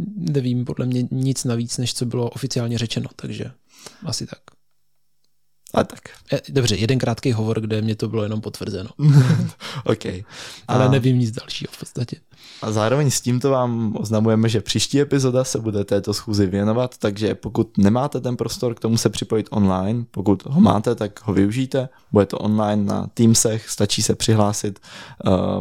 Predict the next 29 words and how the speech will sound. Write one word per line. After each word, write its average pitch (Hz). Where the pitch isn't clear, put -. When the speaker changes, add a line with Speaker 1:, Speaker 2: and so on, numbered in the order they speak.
Speaker 2:
přes -
novinku 101
na 98
č -
a 104
d 101
g 101
tečka 104
c -
z. 135
Speaker 1:
Mhm. 139
Speaker 2:
Tak, 104
ehm, 92
tak 113
pokud 107
nemáte 127
tu 139
možnost, 123
tak -
si 107
v 92
následující 104
epizodě 107
budete 98
moci 98
poslechnout 101
klasicky 101
naše 101
shrnutí 101